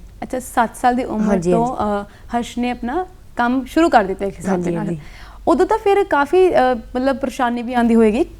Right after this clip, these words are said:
Speaker 1: ਤੁਸੀਂ ਸਿੱਖਦੇ ਹੋਵੋਗੇ ਤੇ
Speaker 2: ਹਾਂਜੀ,
Speaker 1: ਕੌਣ
Speaker 2: ਹਾਂਜੀ।
Speaker 1: ਸਿਖਾਉਂਦਾ ਸੀ ਉਸ ਟਾਈਮ?
Speaker 2: ਉਸ ਟਾਈਮ ਮੈਂ ਸਿੱਖਦਾ, ਸਿੱਖਦਾ ਨਹੀਂ ਸੀ। ਉਸ ਟਾਈਮ ਮੈਂ ਡੈਡੀ ਨਾਲ ਜਾਗਰਣ ਜਾਂਦਾ ਸੀ। ਤੇ ਜਿੱਦਾਂ ਕਿ ਮੈਂ ਪਹਿਲਾਂ ਮੈਂ ਸਵੇਰੇ ਸਕੂਲੇ ਜਾਂਦਾ, ਫਿਰ ਉਸ ਤੋਂ ਬਾਅਦ ਮੈਂ ਸਕੂਲੋਂ ਆ ਕੇ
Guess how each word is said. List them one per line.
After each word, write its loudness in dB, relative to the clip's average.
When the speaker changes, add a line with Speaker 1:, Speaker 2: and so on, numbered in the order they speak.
Speaker 1:
ਤੁਸੀਂ 4
ਸਿੱਖਦੇ 4
ਹੋਵੋਗੇ 4
ਤੇ -4
Speaker 2:
ਹਾਂਜੀ, 0
Speaker 1:
ਕੌਣ 8
Speaker 2:
ਹਾਂਜੀ। 8
Speaker 1:
ਸਿਖਾਉਂਦਾ 6
ਸੀ 2
ਉਸ -4
ਟਾਈਮ? -8
Speaker 2:
ਉਸ -8
ਟਾਈਮ 4
ਮੈਂ 4
ਸਿੱਖਦਾ, 0
ਸਿੱਖਦਾ -2
ਨਹੀਂ -4
ਸੀ। -8
ਉਸ -10
ਟਾਈਮ -2
ਮੈਂ -4
ਡੈਡੀ 0
ਨਾਲ -2
ਜਾਗਰਣ -2
ਜਾਂਦਾ -8
ਸੀ। -12
ਤੇ -4
ਜਿੱਦਾਂ 2
ਕਿ 6
ਮੈਂ 8
ਪਹਿਲਾਂ 2
ਮੈਂ 2
ਸਵੇਰੇ -2
ਸਕੂਲੇ -8
ਜਾਂਦਾ, -8
ਫਿਰ -4
ਉਸ -6
ਤੋਂ 4
ਬਾਅਦ 4
ਮੈਂ 0
ਸਕੂਲੋਂ -4
ਆ 2
ਕੇ -6